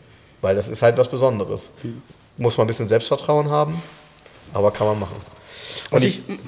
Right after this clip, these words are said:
Speaker 2: was ich, was ich gelernt hab, ähm, bei dem, das, das war ungefähr zeitgleich der, der fünfhundert S L, ähm, der war, der war zwar rostfrei, ähm, der war halt vom, vom Innenraum nicht mehr so schön. Und,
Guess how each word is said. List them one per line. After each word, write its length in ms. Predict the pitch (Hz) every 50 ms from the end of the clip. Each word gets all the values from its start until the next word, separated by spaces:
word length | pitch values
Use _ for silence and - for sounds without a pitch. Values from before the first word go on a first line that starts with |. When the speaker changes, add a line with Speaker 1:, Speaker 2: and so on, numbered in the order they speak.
| 160 139
Speaker 2:
was 140 | - 165 160
ich, 160 | 175 160 - -
was 140 | 160 151 151
ich 80 | - -
gelernt 340 | 160 127 135 165 185 -
hab, 260 | - 175 - - - -
ähm, 380 | 156 151 151 151 151 151 151 - -
bei 140 | - 147 143
dem, 280 | 135 139 135 135 135 131 - - - - - - - _
das, 280 | 135 135 127 139 - -
das 260 | - 131 - - -
war 200 | 139 135 - - -
ungefähr 480 | 135 - - 151 151 147 - 143 127 -
zeitgleich 500 | - - 143 147 - - 160 156 139 -
der, 240 | 147 135 135 135
der 120 | 127 - -
fünfhundert 460 | - - 135 - - 147 139 131 -
S 160 | - - - -
L, 260 | - 135 135 151 147 147 - - - - - - - - -
ähm, 220 | - 120 127 139 - -
der 100 | 135 131
war, 160 | 147 147 151
der 160 | 151 - 147 151
war 80 | 156
zwar 180 | - - 151 127
rostfrei, 580 | 120 151 175 - - - - 185 190 190 196 190 190 - - - -
ähm, 360 | 147 139 135 143 151 165 165 -
der 120 | 147 127
war 120 | 135 135 123
halt 140 | 135 139 -
vom, 280 | - - 135 135 135 -
vom 160 | - - -
Innenraum 400 | 131 147 156 147 151 151 151 151
nicht 180 | 147 139 -
mehr 120 | 151 147 139
so 120 | 135 135
schön. 320 | - - 147 139 139 139 - - - - - - - - - _ _ -
Und, 520 | - 123 123 120 123 127 123 - - -